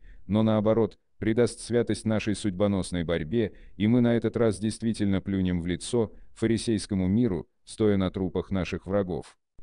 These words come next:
Если мы откажемся от действительно беспочвенных надежд и поверим в возможность и реальность победы, в чём я не сомневаюсь,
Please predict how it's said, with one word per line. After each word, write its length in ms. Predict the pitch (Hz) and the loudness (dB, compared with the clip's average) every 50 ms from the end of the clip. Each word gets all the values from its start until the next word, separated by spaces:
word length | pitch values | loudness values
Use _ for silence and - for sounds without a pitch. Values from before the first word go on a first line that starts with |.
| - - - - - | -16 -16 -16 -10 -2
Если 340 | 90 110 123 117 - 120 117 | 2 2 2 2 4 2 2
мы 200 | 117 117 113 110 | 2 2 2 0
откажемся 600 | - - 120 110 98 104 101 92 - 104 101 98 | 0 0 0 0 2 2 0 -2 0 0 0 0
от 80 | 87 | 0
действительно 600 | 95 104 95 - - 110 104 - 107 98 98 98 | 0 -2 -4 -2 -2 -4 -2 0 0 0 0 0
беспочвенных 680 | 90 95 90 - - 101 90 - 90 90 87 87 80 - | 0 -2 -4 -2 -2 -4 -2 -2 -2 -2 -2 -2 -2 -2
надежд 480 | 90 92 90 85 123 123 - - - _ - - - - - | -2 -2 -2 0 0 -2 -2 -4 -12 _ -20 -20 -20 -14 -8
и 100 | - 101 | -4 -2
поверим 460 | 101 110 113 113 120 117 113 110 104 98 | 2 2 4 4 4 4 4 4 2 2
в 40 | |
возможность 680 | 101 110 110 95 110 117 117 101 95 107 101 - - 107 | 2 0 0 2 2 0 0 0 0 -2 -2 -2 0 0
и 40 | 104 | 0
реальность 480 | 101 101 92 90 87 82 78 - - | 2 2 2 2 0 -2 -4 -6 -4
победы, 520 | - 90 87 80 117 123 113 98 69 60 - _ - - - - - | -2 -2 -2 0 0 0 0 0 -2 -6 -8 _ -20 -20 -18 -18 -18
в 100 | - - | -10 -4
чём 180 | - 117 110 | 0 2 4
я 140 | 107 107 104 | 4 4 4
не 100 | 101 101 | 4 2
сомневаюсь, 760 | 87 - 104 95 95 98 95 104 110 104 92 78 - - | 2 0 0 0 2 2 2 2 2 2 0 0 -4 -8